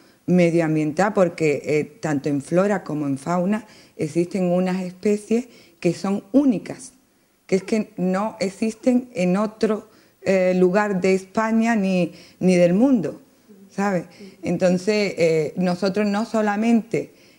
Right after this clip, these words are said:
hemos ayudado, y digo nosotros porque, eh, creo que todos los ciudadanos siempre hemos tenido,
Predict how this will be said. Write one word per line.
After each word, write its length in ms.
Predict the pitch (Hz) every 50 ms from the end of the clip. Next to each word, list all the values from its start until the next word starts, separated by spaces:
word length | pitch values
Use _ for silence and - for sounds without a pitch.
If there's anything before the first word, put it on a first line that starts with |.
| _ _
hemos 360 | - 208 220 220 214 208 208 196
ayudado, 560 | 185 175 170 170 175 202 247 269 254 196 185 -
y 80 | 185
digo 240 | 170 175 180 220 226
nosotros 400 | 220 226 - 233 214 226 262 254
porque, 920 | - 220 190 180 - - 196 202 214 233 247 247 - - - - - _ _ _
eh, 180 | - 190 196 190
creo 280 | - 208 190 214 226 214
que 120 | - 208
todos 340 | 185 - - 233 247 233 208
los 160 | 185 185 190
ciudadanos 640 | - 190 185 180 170 180 214 240 240 202 170 160 -
siempre 640 | - - - 196 190 190 185 - 208 208 185 185 -
hemos 280 | 190 190 185 190 208 -
tenido, 600 | - 208 185 185 190 190 180 196 190 180 180